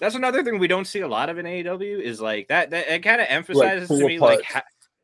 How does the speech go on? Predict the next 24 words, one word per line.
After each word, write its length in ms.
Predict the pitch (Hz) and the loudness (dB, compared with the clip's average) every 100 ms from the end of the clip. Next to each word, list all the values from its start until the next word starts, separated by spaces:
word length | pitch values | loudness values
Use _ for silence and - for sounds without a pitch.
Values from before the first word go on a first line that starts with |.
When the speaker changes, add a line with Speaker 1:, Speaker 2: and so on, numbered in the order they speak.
| - | -8
Speaker 1:
how, 380 | 131 147 160 - | -2 -2 -2 -6
what, 200 | 139 - | -8 -8
how 380 | - 123 147 143 | -6 -4 -4 -6
beefy 440 | 117 131 131 139 | -6 -10 -10 -12
these 300 | 127 127 117 | -10 -12 -10
dudes 260 | 117 127 110 | -10 -10 -10
are. 320 | 101 131 180 _ _ _ _ _ - | -8 -8 -10 _ _ _ _ _ -8
Normally, 600 | 131 208 214 226 220 208 | -4 -2 -2 -4 -4 -6
with 140 | 139 | -8
the, 140 | 139 143 | -10 -8
normally 400 | 127 160 196 202 | -6 -6 -6 -6
the 120 | 175 | -8
pull 200 | - 139 | -6 -8
apart, 300 | 147 165 156 104 | -6 -4 -4 -6
it's, 160 | - | -12
like, 160 | 98 92 | -14 -14
referees 640 | 95 110 120 127 151 156 139 | -8 -8 -8 -10 -8 -8 -10
and 260 | 123 117 113 | -10 -10 -10
security 460 | - - 135 131 | -14 -8 -8 -4
guards 260 | 127 123 113 | -2 -2 -4
that 120 | 110 | -8
are 80 | 107 | -8
just 220 | 101 98 104 101 _ - | -10 -14 -18 -20 _ -8
bumping. 380 | 113 95 85 | -8 -8 -18